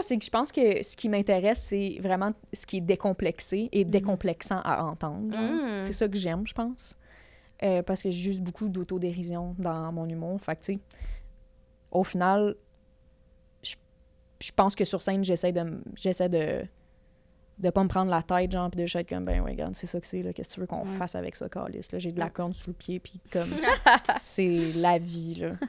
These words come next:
Speaker 1: Tu comprends ?
Speaker 3: C'est bon.
Speaker 1: Je
Speaker 2: Ouais.
Speaker 1: sais pas.
Speaker 3: Mhm.
Speaker 2: Puis dans tes TikTok, c'est quoi ton inspiration ?
Speaker 1: Oh my God, ben ça, ça peut être plein de choses. Euh, TikTok, euh, l'ex-,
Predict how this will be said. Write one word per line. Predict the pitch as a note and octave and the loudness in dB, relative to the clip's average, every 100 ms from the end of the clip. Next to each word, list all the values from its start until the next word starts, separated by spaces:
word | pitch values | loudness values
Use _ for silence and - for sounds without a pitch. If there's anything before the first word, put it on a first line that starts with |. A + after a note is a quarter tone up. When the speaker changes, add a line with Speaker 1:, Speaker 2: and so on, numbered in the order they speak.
| - F#4 - G#4+ | -2 -2 -2 -10
Speaker 1:
Tu | - | -6
comprends ? | F#3 E3+ F3 - | -6 -4 -8 -8
Speaker 3:
C'est | F#3+ | -10
bon. | F3 - - | -8 -10 -6
Speaker 1:
Je | F#3+ | 0
Speaker 2:
Ouais. | |
Speaker 1:
sais | A3+ | 2
pas. | G#3 D#3+ - _ _ | 0 -6 -12 _ _
Speaker 3:
Mhm. | B3 A#3+ D4 - - | -6 -4 -6 -8 -4
Speaker 2:
Puis | G#3 | 2
dans | G#3+ | 2
tes | A3 | 0
TikTok, | - G3+ - A#3 | -4 -6 -2 -2
c'est | - G3+ | -2 -6
quoi | G3+ G3+ | -6 -6
ton | F#3+ F#3 | -6 -8
inspiration ? | F3+ - F3+ F3+ - G3+ A3 - - _ _ _ _ - - - | -8 -10 -10 -10 -8 -8 -8 -14 -20 _ _ _ _ -18 4 8
Speaker 1:
Oh | G4+ | 8
my | C4 | 8
God, | G3 C#4 | 8 8
ben | F#3+ | 8
ça, | F#4 | 4
ça | G#4 | 2
peut | - | 2
être | F#3+ | 2
plein | B3 | 0
de | |
choses. | B3 A#3+ D4 C4+ A3 | 4 6 6 6 4
Euh, | G3 F#3+ F#3+ F#3+ F3 E3 D3+ | 6 8 10 8 6 4 2
TikTok, | - - - A#3+ B3 | 0 -12 0 0 2
euh, | A3 F#3 F#3 | 2 4 4
l'ex-, | F3+ - | 2 -2